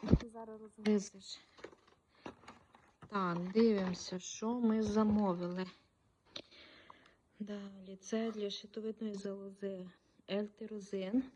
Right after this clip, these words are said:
Ти можеш понюхати поки що. <laughs> Далі, магній замовила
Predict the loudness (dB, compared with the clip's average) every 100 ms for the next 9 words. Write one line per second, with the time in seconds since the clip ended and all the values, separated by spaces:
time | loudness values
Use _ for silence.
0 | _ _ _ _ -20 -20 _ _ _ -10
1 | -8 -8 -10 -8 -8 -10 _ _ _ _
2 | _ -20 -8 -6 -6 -14 -2 2 4 2
3 | 0 0 4 4 4 2 4 6 6 2
4 | -14 -20 _ _ _ 0 0 0 -20 -20
5 | -14 -12 -12 -14 -16 -16 -20 -4 2 4
6 | 4 4 4 6 4 4 2 2 2 4
7 | 2 2 2 4 2